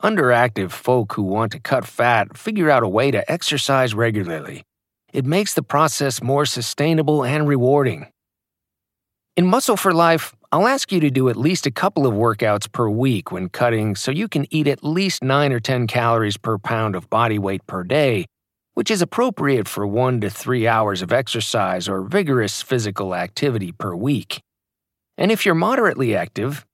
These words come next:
five or more hours of exercise or vigorous physical activity per week, you should choose the highest number, twelve.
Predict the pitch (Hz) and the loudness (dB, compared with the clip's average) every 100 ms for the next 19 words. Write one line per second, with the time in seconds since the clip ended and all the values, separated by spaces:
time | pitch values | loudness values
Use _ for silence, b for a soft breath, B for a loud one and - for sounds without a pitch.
0 | _ _ 107 107 113 104 92 87 117 107 | _ _ -2 0 0 -2 -4 -2 0 0
1 | 98 117 117 92 101 110 107 - 110 131 | 2 2 0 -2 -4 -4 -6 -2 0 0
2 | 107 87 110 101 98 - - 117 104 110 | -2 -4 -2 -2 -4 -6 -4 -4 -2 -2
3 | 101 95 104 127 107 101 107 95 98 175 | -2 -4 -2 -2 -2 -4 -4 -4 0 0
4 | 185 - _ _ _ - 120 - 170 - | -2 -12 _ _ _ -6 -2 -2 -2 0
5 | 202 170 160 127 151 196 151 - 107 95 | 0 0 -2 0 0 0 -2 -4 -4 -4
6 | - - - 139 147 117 73 - | -8 -12 -4 2 4 4 0 -8